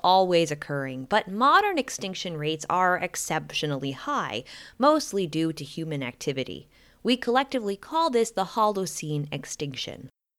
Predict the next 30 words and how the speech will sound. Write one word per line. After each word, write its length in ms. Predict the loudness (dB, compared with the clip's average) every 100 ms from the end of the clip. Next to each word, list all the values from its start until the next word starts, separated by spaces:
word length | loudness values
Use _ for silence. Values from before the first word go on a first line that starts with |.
| _ _ -2
A 120 | -2
famous 520 | 2 2 4 2 0
recently 720 | -4 2 2 2 -2 -4 -4 -4
extinct 420 | -6 -4 -4 -4
species 600 | -6 -8 -6 -6 -6 -6
is 300 | 0 2 2
the 160 | -4 -4
dodo 420 | 2 4 4 2
bird, 340 | -2 -8 -8 -12 -18 -2
an 160 | 2 6
animal 420 | 6 6 4 2
whose 260 | 0 -2
name 300 | 0 -2 -2
is 140 | -4 -2
synonymous 680 | 0 4 4 4 2 -2
with 120 | -4 -4
something 340 | -4 -6 -6 0
old 320 | 2 2 0 -4
and 260 | -6 -6
stupid. 520 | -8 -8 -8 -8 -12 -14 -18 -20 -4
But 360 | 2 2 2 -12 _ _
do 80 | 2
you 180 | 4 4
know 180 | 2
exactly 540 | 0 2 2 2 -2 -2
what 240 | 0 0
happened 640 | -2 -4 -4 -4 -4 -4 -6
to 120 | -8 -6
this 200 | -8 -4
bird? 420 | -4 -2 -4